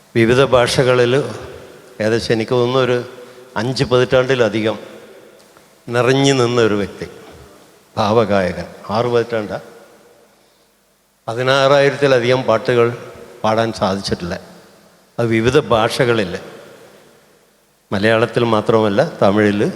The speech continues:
തെലുങ്കിൽ, കന്നഡയിൽ, ഹിന്ദിയിൽ ഒക്കെ പാടാൻ സാധിച്ചിട്ടുള്ള ഒരു ഭാവഗായകൻ. എന്താണ് ഭാവഗായകൻ എന്ന് ഇവിടെ എൻ്റെ പ്രിയപ്പെട്ട സലാം ഇവിടെ സൂചിപ്പിച്ചല്ലോ. കാരണം അത്,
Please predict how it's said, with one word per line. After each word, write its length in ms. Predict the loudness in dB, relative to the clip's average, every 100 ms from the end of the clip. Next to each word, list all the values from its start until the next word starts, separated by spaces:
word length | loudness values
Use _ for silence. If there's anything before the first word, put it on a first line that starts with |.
| -2
തെലുങ്കിൽ, 440 | -2 0 -2 -4 -6 -10 -14 -20 -20 -20 -4
കന്നഡയിൽ, 480 | -2 0 0 0 -2 -6 -10 -8
ഹിന്ദിയിൽ 460 | -4 -2 0 0 0 -6 -8 -20 -20 -20 -20 -20 -20 -20 _
ഒക്കെ 200 | -2 0
പാടാൻ 360 | 0 2 2 2
സാധിച്ചിട്ടുള്ള 600 | 2 2 2 0 -2 -2 -4 -10 -8
ഒരു 140 | -6 -2
ഭാവഗായകൻ. 720 | 0 2 2 2 0 0 -4 -10 -10
എന്താണ് 340 | -2 0 0
ഭാവഗായകൻ 680 | 2 4 4 4 4 2 0
എന്ന് 120 | 0
ഇവിടെ 220 | 2 2 0 -8 -18 -20 -12 -4
എൻ്റെ 200 | 2 2
പ്രിയപ്പെട്ട 400 | 2 0 2 0
സലാം 420 | 0 0 2 2
ഇവിടെ 200 | 2 2 0
സൂചിപ്പിച്ചല്ലോ. 600 | -2 -2 -2 -2 -4 -6 -16 -20 -20 -20 -20 _ _ _ _ _ _ _ _ _ _ -12
കാരണം 160 | -2
അത്, 120 | 2